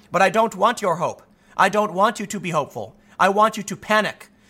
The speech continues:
I want you to feel the fear I feel every day, and then I want you to act. That's right. Because when you screech in the face of a child over and over again about Miami ceasing to exist, they'll feel fear.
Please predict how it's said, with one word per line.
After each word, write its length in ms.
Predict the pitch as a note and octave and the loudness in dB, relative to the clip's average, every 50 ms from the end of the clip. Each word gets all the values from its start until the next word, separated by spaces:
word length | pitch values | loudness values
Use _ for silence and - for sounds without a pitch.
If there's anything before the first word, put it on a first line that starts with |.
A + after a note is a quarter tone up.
| - - - | -12 -4 -2
I 80 | F#3+ | 0
want 260 | G3+ G#3 G#3+ A3 G#3+ A3 | 2 4 2 2 2 -2
you 40 | G#3 | -6
to 80 | F#3+ | -8
feel 360 | E3+ - - A3 A#3 A#3+ A#3 | -8 -8 -6 -4 0 0 0
the 100 | G#3+ G#3+ | 0 -2
fear 460 | A#3 - - A3+ A3+ G#3+ F#3+ E3+ C#3 - | -6 -8 -8 -6 -4 -2 -2 -2 -2 0
I 180 | D3+ E3 F#3 F#3+ | 2 2 2 0
feel 400 | F#3 - - G#3 G3 F#3+ E3 - | -4 -8 -6 -4 -4 -4 -2 -2
every 340 | - F3 F3 D#3+ F#3 F#3+ F#3 | -2 -2 -2 -2 -4 -6 -4
day, 280 | D#3+ F3 D#3+ D#3+ D#3+ D3+ | -2 0 0 0 0 -2
and 180 | B2+ C#3+ D3 | -4 -4 -4
then 120 | C3+ D#3 D#3+ | -2 -2 -2
I 100 | D#3 C3+ | -2 -4
want 300 | A#2 B2+ D3 E3+ - - | -4 -2 -2 -2 -2 -4
you 120 | D3+ E3 | -10 -12
to 180 | D#3+ - F3 E3 | -10 -10 -6 -4
act. 260 | C#3+ C3+ A2+ - - | -2 -2 -2 -4 -2
That's 240 | C#3 G#3 B3 - - | -2 -2 -2 -2 -2
right. 240 | F#3 C4 A#3 B2+ - _ _ _ _ _ _ _ - - - - - | -2 -2 -2 -4 -6 _ _ _ _ _ _ _ -20 -20 -20 -10 -4
Because 220 | - G#3 A3+ A3+ | -2 2 2 2
when 100 | A3 A3 | 0 0
you 60 | A3 G3 | -2 -2
screech 440 | - - - - A#3+ C#4+ D#4 - | -2 -2 -4 -4 -6 -6 -6 -6
in 80 | - G#3+ | -4 -6
the 60 | F#3+ | -4
face 300 | - - A3 G#3+ G3+ G#3 | -2 2 2 2 2 0
of 80 | E3+ C#3+ | -4 -8
a 60 | C#3+ | -8
child 380 | - - F#3 F3+ E3+ C#3 C3 D3+ | -4 -2 0 0 0 0 -2 -2
over 160 | D3 C#3+ C#3+ | -4 -4 -4
and 100 | C#3 D#3 | -2 0
over 160 | G3+ G#3+ E3+ | 0 0 -2
again 160 | D3+ D3 D3+ | -4 -6 -4
about 180 | D3 D#3 C#3+ C3+ | -2 -2 -2 -2
Miami 340 | C#3+ C#3+ E3 A#3 B3+ G#3+ C#3 | -2 -2 -2 -2 -4 -4 -8
ceasing 360 | - - F3 D3 - D#3 C3+ | -8 -8 -8 -8 -8 -8 -8
to 100 | - D#3 | -6 -6
exist, 380 | D3 C#3 C3 A3 B3 - - - | -6 -4 -2 -2 -2 -4 -4 -4
they'll 180 | D3 D3+ F3+ | -2 0 0
feel 220 | G3 - G3 G#3 G3 | 0 0 -2 -4 -4
fear. 440 | G3+ - C4 D#4+ - - G#2+ - | -4 -6 -6 -4 -4 -4 -4 -6